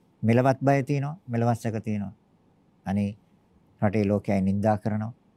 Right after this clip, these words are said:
බේබද්දා කියලා. අපහාස කරනවා, නින්දා කරනවා. අනේ මං මත්පැන් බිව්වා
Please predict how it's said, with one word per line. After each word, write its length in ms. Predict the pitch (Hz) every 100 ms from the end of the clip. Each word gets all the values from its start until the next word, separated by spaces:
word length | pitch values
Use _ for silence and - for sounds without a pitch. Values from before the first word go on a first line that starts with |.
| _
බේබද්දා 460 | 95 98 98 90 104
කියලා. 260 | - 110 - _ _ _ _ _ _ -
අපහාස 360 | 101 101 101
කරනවා, 320 | 107 104 107
නින්දා 380 | 101 101 98 104
කරනවා. 320 | 98 98 107 - _ _ _ _ _ _ _ _ -
අනේ 180 | 120 127
මං 300 | 117 110 107 -
මත්පැන් 480 | 104 107 - 120 110
බිව්වා 280 | 110 110